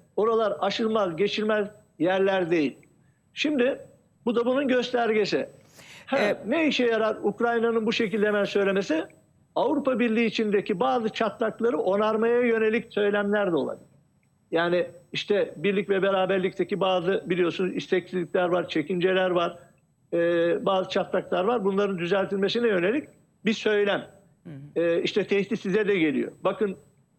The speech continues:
Speaker 1: kapınıza geldi, benden
Speaker 2: Evet,
Speaker 1: sonra
Speaker 2: evet.
Speaker 1: sıra sizde gibi bir algı yaratmak Ukrayna'nın işine yarar.
Speaker 2: Peki.
Speaker 1: E,
Speaker 2: Şimdi
Speaker 1: bir
Speaker 2: şöyle
Speaker 1: provokasyon da olabilir bu.
Speaker 2: Anladım.
Speaker 1: Şimdi
Speaker 2: E,
Speaker 1: peki Rusya'nın işine yarar mı Senem Hanım? Vaktimiz var mı? Hemen onu da söyleyeyim.
Speaker 2: Ha, söyleyin hızla.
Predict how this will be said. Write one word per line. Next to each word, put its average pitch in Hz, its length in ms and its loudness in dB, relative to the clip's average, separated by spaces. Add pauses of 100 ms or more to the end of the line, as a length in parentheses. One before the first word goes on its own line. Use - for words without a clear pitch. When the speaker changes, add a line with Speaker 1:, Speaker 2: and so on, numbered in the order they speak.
Speaker 1:
kapınıza 196 460 0
geldi, 190 600 0
benden 185 220 0
Speaker 2:
Evet, 202 140 0
Speaker 1:
sonra 202 140 0
Speaker 2:
evet. 190 120 -2
Speaker 1:
sıra 190 240 0
sizde 160 320 -2
gibi 170 440 -2 (220)
bir 247 180 0 (120)
algı 190 300 0
yaratmak 220 520 0 (260)
Ukrayna'nın 233 640 0
işine 226 280 0
yarar. 165 280 -2 (420)
Speaker 2:
Peki. 254 300 -2 (260)
Speaker 1:
E, 160 60 2
Speaker 2:
Şimdi 170 180 2
Speaker 1:
bir 330 80 0
Speaker 2:
şöyle 269 240 2
Speaker 1:
provokasyon 240 680 0 (240)
da 175 120 0
olabilir 139 360 0
bu. - 80 2
Speaker 2:
Anladım. 202 380 0 (200)
Speaker 1:
Şimdi 220 220 -2
Speaker 2:
E, 170 40 2
Speaker 1:
peki 277 400 0 (380)
Rusya'nın 311 560 0
işine 233 280 0
yarar 185 340 0
mı 247 260 -2 (200)
Senem 185 280 0
Hanım? 190 320 -4
Vaktimiz 220 400 -2
var 269 160 0
mı? 294 80 0
Hemen 247 160 2
onu 247 180 0
da 214 60 2
söyleyeyim. 190 460 0
Speaker 2:
Ha, 277 80 -2
söyleyin 277 380 0
hızla. 185 360 -2